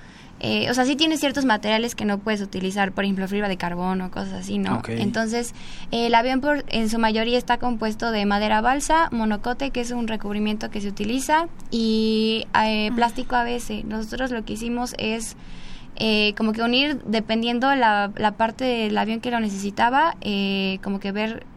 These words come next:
Speaker 1: en dónde era mejor utilizarlo, ¿no? Por ejemplo, las alas son de madera balsa para que sean más ligeras, eh, la estructura del fuselaje, que es como donde cargan las pelotas, es de plástico A B S termoformado, que es como
Speaker 2: Más
Speaker 1: acero.
Speaker 2: resistente, ¿no?
Speaker 1: Sí, claro.
Speaker 2: Supongo.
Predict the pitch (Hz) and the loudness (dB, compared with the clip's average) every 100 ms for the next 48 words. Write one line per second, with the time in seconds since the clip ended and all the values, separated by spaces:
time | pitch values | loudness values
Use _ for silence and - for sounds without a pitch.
0 | - 214 220 226 220 214 202 202 202 202 | -6 -2 -2 0 0 0 0 -4 -6 -4
1 | 190 202 196 190 202 202 196 208 202 220 | -6 -4 -4 -4 -4 -4 -2 -2 -2 0
2 | 240 240 226 220 208 208 214 226 240 220 | 0 0 -2 -2 0 0 0 0 -2 -4
3 | 214 214 214 208 190 202 233 240 254 - | -6 -6 -6 -6 -6 -6 -2 0 -2 -4
4 | - - - - - - 208 208 202 208 | -18 -18 -18 -18 -8 -2 2 2 2 0
5 | - 214 208 220 226 208 202 196 208 220 | -2 -6 -2 0 2 0 -6 -6 0 0
6 | 240 233 214 208 214 202 185 185 185 185 | 0 -6 -8 -6 -4 -4 -2 -2 -4 -2
7 | 208 214 208 190 - 202 202 214 202 208 | 0 0 0 -4 -4 -4 -2 -2 -2 -4
8 | 208 202 214 - 202 202 208 202 190 190 | -4 -6 -6 -4 -4 -4 -6 -6 -8 -8
9 | 196 202 220 226 240 208 202 196 - 208 | -6 0 0 0 -4 -6 -6 -6 -8 -6
10 | 196 - - - - - 123 135 117 104 | -2 -2 0 -2 -2 -4 -4 -4 -4 -6
11 | 107 175 247 226 262 240 202 | -4 -2 -2 2 2 2 0